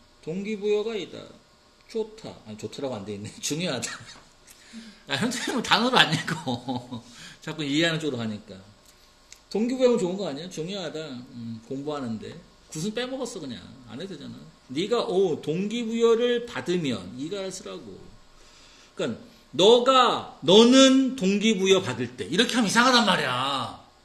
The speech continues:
알겠지, 그지? 그러니까 너가 동기부여 받을 때 네가 발견할 거다. 오형식 동사인데 이거.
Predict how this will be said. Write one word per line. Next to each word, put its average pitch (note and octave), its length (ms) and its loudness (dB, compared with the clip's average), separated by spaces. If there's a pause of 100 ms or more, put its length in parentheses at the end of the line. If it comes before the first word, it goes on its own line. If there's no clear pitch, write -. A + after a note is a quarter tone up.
(220)
알겠지, B2+ 320 -14
그지? B2+ 260 -16 (180)
그러니까 G#2+ 200 -8
너가 F3 260 -2
동기부여 G3+ 580 -4
받을 C3 280 -6 (100)
때 A#3+ 200 -8 (220)
네가 G#3+ 300 -8
발견할 F3 480 -10
거다. A#2 180 -10
오형식 D3+ 300 -8
동사인데 A#2+ 380 -12
이거. D#3 180 -18